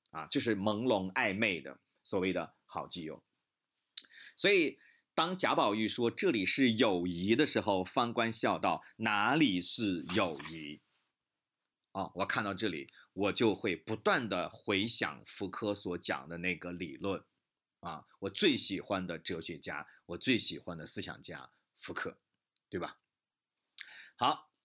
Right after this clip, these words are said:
呃，这个方官笑道：“哪里是友谊？”啊，这就是我刚才说的，啊，友谊和这个情欲的关系。大家还记不记得我前面讲过秦钟跟那个香莲，香莲假装上这个厕所，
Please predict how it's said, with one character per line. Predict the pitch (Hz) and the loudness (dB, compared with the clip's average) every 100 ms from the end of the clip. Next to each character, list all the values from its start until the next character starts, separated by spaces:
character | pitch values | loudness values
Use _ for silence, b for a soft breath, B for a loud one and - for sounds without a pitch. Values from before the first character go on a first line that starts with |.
| _ | _
呃， | 123 123 120 | 2 4 4
这 | 113 135 | 4 2
个 | 117 110 107 | 4 2 0
方 | - 147 135 | -2 -2 2
官 | 127 | 2
笑 | 123 120 | 2 2
道 | 95 98 - | 2 0 -2
：“哪 | 98 98 | -2 0
里 | 110 98 | 2 2
是 | - 98 | 2 0
友 | 90 82 | 0 -2
谊？” | 80 95 - | -2 -2 -4
啊， | 62 80 78 | -8 -8 -4
这 | 104 | -6
就 | 92 | -4
是 | 90 | -6
我 | 78 | -8
刚 | 85 | -10
才 | 78 | -10
说 | - 78 | -12 -10
的， | 78 - B B B | -12 -14 B B B
啊， | - 78 | -10 -10
友 | 73 82 78 | -6 -6 -6
谊 | 80 98 98 | -6 -8 -8
和 | - 85 | -14 -12
这 | 82 | -8
个 | 82 | -8
情 | - 80 | -8 -8
欲 | 85 | -10
的 | 73 | -10
关 | 73 73 | -14 -10
系。 | - 92 - b b _ | -8 -8 -14 b b _
大 | 101 | -2
家 | 107 | -2
还 | 98 | -2
记 | 101 120 | -2 -4
不 | 98 | -4
记 | - 98 | -6 -4
得 | 90 | -4
我 | 87 | -4
前 | - 92 | -6 -4
面 | 101 | -4
讲 | 95 82 | -4 -6
过 | 78 87 | -6 -4
秦 | - - 98 | -2 -2 -2
钟 | 107 117 117 b b b b _ | 0 0 -2 b b b b _
跟 | 117 110 | -4 0
那 | 107 | -2
个 | 92 90 | 0 0
香 | - 113 | 2 2
莲， | 113 95 95 101 - _ | 2 0 0 -6 -18 _
香 | - 110 | -8 -6
莲 | 104 101 | -4 -6
假 | 85 | -4
装 | 82 104 107 | -4 -4 -4
上 | 113 101 98 | -4 -4 -4
这 | 98 | -6
个 | 87 85 | -6 -6
厕 | - 95 | -4 -6
所， | - 78 69 87 | -6 -6 -4 -6